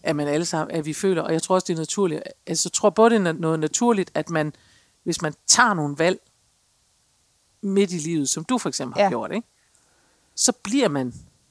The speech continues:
Speaker 2: The odd one
Speaker 1: den
Speaker 2: out.
Speaker 1: mærkelige
Speaker 2: Ja.
Speaker 1: et stykke tid.
Speaker 2: Ja.
Speaker 1: Så vil de vende sig til det. Det er det.
Speaker 2: Ja, eller også så, så finder man en omgangskreds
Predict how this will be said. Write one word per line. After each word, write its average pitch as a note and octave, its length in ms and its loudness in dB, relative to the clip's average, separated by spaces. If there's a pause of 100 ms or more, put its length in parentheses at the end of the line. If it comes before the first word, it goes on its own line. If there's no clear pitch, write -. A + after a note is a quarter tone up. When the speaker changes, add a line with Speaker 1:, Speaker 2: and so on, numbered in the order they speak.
(300)
Speaker 2:
The F3 160 -4
odd D3+ 180 -2
one D3 120 -6
Speaker 1:
den F#3 140 0
Speaker 2:
out. F3 60 -2
Speaker 1:
mærkelige E3+ 420 -2
Speaker 2:
Ja. G3 140 -2 (320)
Speaker 1:
et G3 140 2
stykke - 240 -2
tid. C#4+ 240 2 (120)
Speaker 2:
Ja. C4 120 6
Speaker 1:
Så A#3 100 6
vil C4 120 4
de A3+ 100 -2
vende A3+ 180 4
sig G3 140 -2
til A3+ 180 2
det. F3 160 -2 (180)
Det E3+ 60 -2
er E3 40 -2
det. A3 180 0 (400)
Speaker 2:
Ja, A#3 160 4 (220)
eller G#3+ 180 6
også G3+ 260 6
så, - 120 -4
så A#3+ 200 4 (500)
finder A#3 520 0
man D#3+ 340 0
en F#3+ 220 -2
omgangskreds G3 1000 2